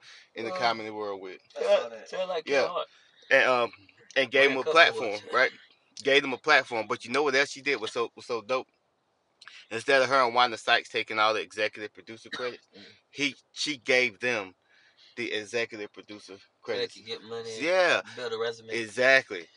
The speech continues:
Speaker 2: Yeah,
Speaker 1: And
Speaker 2: I, I like her. I'm just, I'm like, Sean is kinda getting the same character. Now, I don't know if you guys watched The Last O G. She do good in that.
Speaker 1: Yeah.
Speaker 2: She don't play
Speaker 3: Yeah.
Speaker 2: the same character
Speaker 1: Yeah.
Speaker 2: again. She do good on Last O G.
Speaker 3: Mm-hmm.
Speaker 2: And that movie, um, what's the movie with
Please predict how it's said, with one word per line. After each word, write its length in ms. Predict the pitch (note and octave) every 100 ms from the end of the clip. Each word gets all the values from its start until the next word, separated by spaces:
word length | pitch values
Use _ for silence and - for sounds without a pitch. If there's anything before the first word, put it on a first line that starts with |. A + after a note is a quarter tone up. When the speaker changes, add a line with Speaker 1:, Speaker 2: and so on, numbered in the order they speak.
| _ _
Speaker 2:
Yeah, 140 | D3 B2
Speaker 1:
And 100 | - -
Speaker 2:
I, 160 | G#3+ B3
I 200 | - G#3+
like 220 | F3 A3 A3+
her. 60 | A3 -
I'm 100 | F3+
just, 140 | F3+ D3+
I'm 120 | D#3
like, 140 | D3+ C#3+
Sean 200 | - C#3+ B2+ -
is 300 | A2 A#2+ A#2
kinda 280 | G#2+ A#2 G#2
getting 280 | G#2 G#2 F#2+ _ -
the 100 | G2+
same 320 | B2+ B2+ G#2+
character. 500 | - A2 G#2+ G2 - - _ - _ -
Now, 220 | D3+ D#3
I 100 | C#3+
don't 200 | B2+ D#3+
know 60 | D#3
if 60 |
you 80 | C#3+
guys 200 | D3+ C3+ A#2+
watched 180 | B2
The 80 | -
Last 260 | G#2+ B2 A#2+
O 100 | A#2+
G. 280 | A2+ B2+ B2+ _ _ _
She 140 | - A3
do 140 | D#3
good 240 | A#2 D#3 C3
in 80 | A2+
that. 120 | B2
Speaker 1:
Yeah. 160 | A#2 G2
Speaker 2:
She 140 | D#3+
don't 120 | D#3
play 80 | C3
Speaker 3:
Yeah. 60 | C3
Speaker 2:
the 40 |
same 280 | A2+ A2 G#2+
character 320 | G2 G#2 F#2+ -
Speaker 1:
Yeah. 100 | D3+ -
Speaker 2:
again. 100 | - _ _ _
She 140 | - A3
do 120 | G3+
good 240 | E3+ F#3
on 100 | D#3+
Last 260 | C3 A#2 A2
O 80 | G#2+
G. 200 | G#2+ G#2+ C3 _ _ _ _ D3+
Speaker 3:
Mm-hmm. 100 | G3
Speaker 2:
And 300 | G#3 F#3 D3+
that 140 | C#3
movie, 380 | D3 D3 C#3+ B2+
um, 460 | B2 B2+ A#2+ A2 G#2 G2+ - - _ _ - - _ _ _ _ _
what's 180 | - G3+
the 120 | G3
movie 220 | F3+ F#3
with 140 | F#3